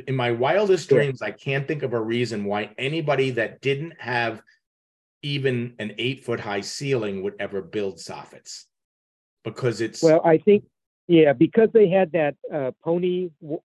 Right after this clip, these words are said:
Speaker 2: I mean, th-, not pony walk, because they had that peninsula,
Speaker 1: Mm-hmm.
Speaker 2: you know, before the existing floor plan, I think, uh, they had, like, an interior designer that came in, and, you
Speaker 1: Mm-hmm.
Speaker 2: know,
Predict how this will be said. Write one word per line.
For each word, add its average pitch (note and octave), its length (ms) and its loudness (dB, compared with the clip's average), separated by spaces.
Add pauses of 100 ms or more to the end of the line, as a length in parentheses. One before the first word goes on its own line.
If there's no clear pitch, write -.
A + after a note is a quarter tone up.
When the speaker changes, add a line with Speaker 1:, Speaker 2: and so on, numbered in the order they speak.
Speaker 2:
I E3+ 80 -6
mean, D#3 200 -4
th-, - 120 -8
not C#3+ 260 -8
pony B2+ 200 -8
walk, A2+ 240 -8
because F#3 240 0
they G3 100 2
had F#3 160 0
that C#3+ 180 -4
peninsula, F3 680 -4 (320)
Speaker 1:
Mm-hmm. E3 320 -2
Speaker 2:
you D#3 80 -2
know, D#3 100 0
before D#3 480 -2 (220)
the D3 160 -2
existing C#3+ 520 -8
floor D#3+ 240 0 (120)
plan, D#3+ 340 -2 (540)
I D#3+ 100 4
think, G3 320 2
uh, D3 280 2 (640)
they F3 220 4
had, F#3+ 300 0
like, D#3+ 240 2
an C#3+ 200 0
interior E3 800 0
designer C#3 720 -2 (160)
that D3 260 -4
came D#3+ 220 -4
in, D#3 320 -4 (300)
and, C#3+ 180 0
you D3+ 80 0
Speaker 1:
Mm-hmm. - 20 0
Speaker 2:
know, C#3 140 -2